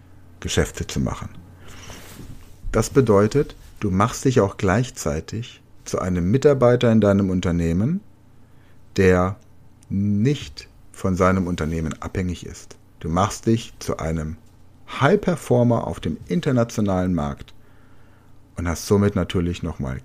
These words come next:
ganz andere Möglichkeiten. Du kannst dein Unternehmen ganz nach vorne bringen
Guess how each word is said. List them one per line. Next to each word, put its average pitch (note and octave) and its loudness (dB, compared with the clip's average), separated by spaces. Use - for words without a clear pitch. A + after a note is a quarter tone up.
ganz - -4
andere F#2 -4
Möglichkeiten. - -8
Du - -12
kannst F#2+ 0
dein E2+ 2
Unternehmen G#2 4
ganz D#3+ 2
nach D3+ 0
vorne A#2+ 4
bringen C3+ 2